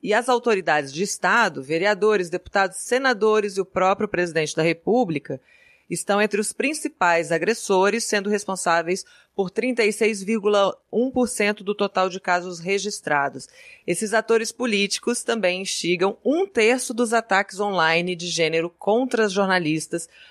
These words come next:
no ano passado. Eu queria uma avaliação sua, Juliana, em relação a esse clima de permissão, é, pra violência que a gente vive no país, porque são autoridades praticando essas violências e inspirando, né, outras,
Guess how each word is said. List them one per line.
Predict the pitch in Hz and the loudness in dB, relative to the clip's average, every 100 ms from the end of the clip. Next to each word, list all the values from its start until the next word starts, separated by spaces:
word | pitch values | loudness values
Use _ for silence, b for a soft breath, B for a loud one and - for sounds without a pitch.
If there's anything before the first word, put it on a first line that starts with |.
| B | B
no | 180 220 | 0 4
ano | 185 202 202 | 4 2 2
passado. | 214 220 - 160 147 147 - B B B | 0 0 0 2 2 0 -8 B B B
Eu | 185 | -4
queria | 220 254 | 0 2
uma | 240 | 2
avaliação | 240 233 214 208 214 196 | 2 2 2 0 0 -2
sua, | - 226 214 | 0 2 2
Juliana, | 175 180 175 170 165 | 2 2 2 2 2
em | - 202 | 0 2
relação | 214 208 226 | 2 2 2
a | 220 | 2
esse | 220 220 | 0 -4
clima | - 233 269 233 170 | -2 2 2 4 2
de | 165 185 | 0 -6
permissão, | - 254 277 262 - - 208 180 185 196 b b b b | -2 0 0 -2 -4 0 2 2 0 -4 b b b b
é, | 170 170 | 4 4
pra | 170 190 | 4 2
violência | 165 202 180 190 208 | 2 0 2 0 0
que | 214 | -2
a | |
gente | 190 214 208 | 0 0 -2
vive | 190 190 | -2 0
no | 208 | 0
país, | 208 226 202 156 | 0 0 0 -4
porque | - 151 180 | -8 -8 -4
são | - 202 | 0 2
autoridades | 196 - 247 262 208 175 165 165 | 0 2 2 2 2 2 2 0
praticando | - 170 - - 208 247 254 | -2 0 -2 -2 2 2 2
essas | 202 185 170 | 0 -2 -2
violências | 170 156 160 226 - 277 - b b b b b | 2 2 2 0 -4 -6 -8 b b b b b
e | 240 262 339 294 | 0 2 2 0
inspirando, | 330 392 233 233 262 247 | -2 0 2 4 2 2
né, | 202 262 381 | 2 2 0
outras, | 185 208 214 240 233 - | 0 0 0 0 0 -2